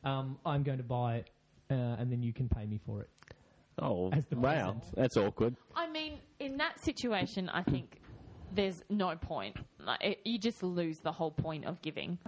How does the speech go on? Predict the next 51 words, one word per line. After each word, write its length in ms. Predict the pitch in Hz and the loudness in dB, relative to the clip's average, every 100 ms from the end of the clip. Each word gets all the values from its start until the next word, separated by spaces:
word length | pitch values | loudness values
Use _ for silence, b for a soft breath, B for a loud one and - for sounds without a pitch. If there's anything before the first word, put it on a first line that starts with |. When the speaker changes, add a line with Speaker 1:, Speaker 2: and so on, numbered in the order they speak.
| - | 0
Speaker 1:
I 340 | 202 220 233 | 0 2 0
actually 420 | 220 190 - 175 165 | 0 -2 0 2 2
would. 180 | 160 143 - - - | 0 -2 -12 -8 2
I 200 | 156 202 | 2 2
don't 280 | 220 220 185 | 0 0 2
like 340 | 135 127 131 - | 2 2 0 0
when 160 | 135 | 0
people 320 | 127 143 127 | 2 0 -2
say 300 | 123 - 127 127 | -2 2 2 2
to 140 | 127 | 2
me, 440 | 123 120 117 113 - - | 2 2 2 0 -4 -6
"What 480 | - 131 123 131 143 | -2 2 2 2 0
do 100 | 147 | 0
you 160 | 127 123 | 2 0
want 240 | 117 113 | -2 -4
for 100 | - | -8
Christmas?" 420 | 127 117 - - - | -8 -8 -6 -4 0
Speaker 3:
I 80 | 202 | 0
don't 160 | 196 | 2
like 160 | 175 165 | 2 4
Speaker 2:
I 80 | 110 | 4
Speaker 3:
that. 40 | |
Speaker 2:
hate 360 | - - 104 107 | 2 0 2 2
Speaker 1:
Uh, 80 | 147 | 2
Speaker 2:
that 100 | 110 | 2
question. 240 | - 190 | 2 2
Speaker 1:
Shane 80 | 214 | 0
has 140 | 202 - | -2 0
said, 260 | 170 143 - | 0 -2 0
"What 140 | 160 | 0
do 60 | 147 | 2
you 60 | |
want? 220 | 139 131 123 | 0 0 -2
What 60 | |
do 40 | 123 | -2
you 60 | |
want?" 120 | 120 | -2
I'm 80 | 123 | 0
like, 220 | 127 113 - - | 0 -2 -2 0
"No, 120 | 143 | 2
no. 320 | 139 113 127 - - | 2 0 -2 -6 -4
Speaker 3:
I 80 | 190 | -2
don't 180 | 180 139 | -2 -2
want 160 | 160 | -6
it 80 | - - | -6 -10
if 100 | 156 - - | -12 -14 -14
you 140 | 165 | -8
have 100 | 151 | 0
to 80 | 139 | 2
ask. 80 | 147 | 4
Speaker 1:
You 460 | 170 170 165 160 | 4 2 2 0